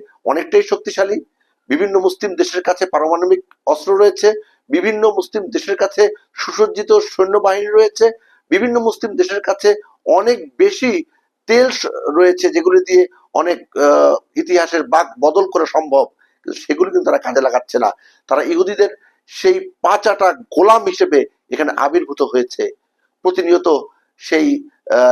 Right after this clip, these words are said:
রাফা শহর তো এরই মধ্যে একেবারে নিঃশেষ হয়ে গেছে। গণমাধ্যম কর্মীরা, সেখানে যারা কাজ করছেন, তাদের তথ্য থেকে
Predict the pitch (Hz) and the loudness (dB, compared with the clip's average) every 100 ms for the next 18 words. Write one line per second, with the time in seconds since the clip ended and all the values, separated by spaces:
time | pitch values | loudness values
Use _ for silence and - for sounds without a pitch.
0 | 139 160 202 - 175 180 - 175 160 156 | 2 0 -4 -2 -2 -2 0 2 2 0
1 | - - 156 165 156 156 151 147 143 139 | -6 -2 0 0 0 -2 -4 -2 -2 -2
2 | 147 - 180 - 147 135 131 - 135 - | -6 -4 -6 -2 0 2 0 0 -2 -2
3 | _ _ _ 131 139 139 120 147 147 151 | _ _ _ -4 0 -2 -2 -4 -2 -2
4 | 151 143 - 139 131 131 127 151 - 160 | 2 2 0 -4 -2 -2 -2 -4 -6 -6
5 | 156 147 135 151 185 185 185 185 | -4 -4 -4 -2 -2 -2 -2 -2